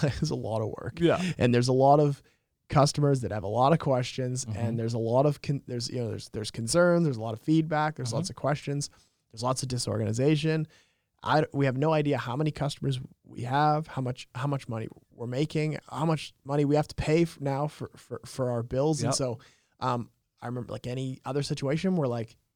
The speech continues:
Speaker 1: "We need a software to do this." And so looking in twenty seventeen, trying to find, uh, camp management software, we tried, we implement, we tried to implement two, uh, we even paid for 'em to <laughs> implement 'em and, and onboard it. And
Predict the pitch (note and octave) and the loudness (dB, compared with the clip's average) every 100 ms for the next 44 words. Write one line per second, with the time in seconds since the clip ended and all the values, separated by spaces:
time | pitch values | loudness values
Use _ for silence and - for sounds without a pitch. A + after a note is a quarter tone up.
0 | _ - C#3 D3 C3+ - _ - - B2 | _ -4 2 2 2 -4 _ -4 -2 0
1 | B2+ C3 - - _ B2+ C3 B2 B2 - | -2 -4 -6 -10 _ -6 -2 -2 -4 -10
2 | - B2 C#3 - - _ _ - D#3 F3 | -6 -2 -2 -4 -12 _ _ -4 -2 0
3 | D#3 C3+ B2+ - C3 B2+ C3 A#2+ E3 E3 | 0 0 -2 -4 -4 -2 -4 -2 0 0
4 | D3 C3+ - C3+ B2+ C3 B2+ A#2+ _ _ | -2 -4 -6 -8 -6 -4 -4 -6 _ _
5 | _ _ - A2 G2 - D3 - A#2 A2+ | _ _ -6 -4 -4 -4 -2 -2 -2 -2
6 | B2+ B2 - A#2 C3 - A#2+ A2 A2 _ | -4 -6 -4 -2 -4 -4 -2 -2 -4 _
7 | _ _ _ _ _ _ - D3 C3+ B2+ | _ _ _ _ _ _ -2 0 2 2
8 | C3 G#2+ A#2+ _ B2+ B2+ C3+ C3 - B2 | 2 0 -4 _ -4 -2 -2 -2 -4 -4
9 | C3 C#3 C3 B2+ A#2 - - D#3 D#3 D#3+ | -2 -2 -2 -4 -10 -8 0 4 6 4
10 | - _ _ _ A2+ A2 C#3+ E3+ - C#3+ | -2 _ _ _ -4 0 4 2 0 0
11 | D#3+ E3 A2+ G#2 A2 C3 - D3 - D3+ | 0 0 -2 -4 -4 -6 0 0 2 2
12 | C#3 C#3+ C#3 - A#2+ - B2+ B2 A#2+ C3+ | 2 0 -2 -4 -8 -10 -10 -8 -6 -4
13 | B2+ B2+ B2 - B2 | -2 0 -2 -4 -8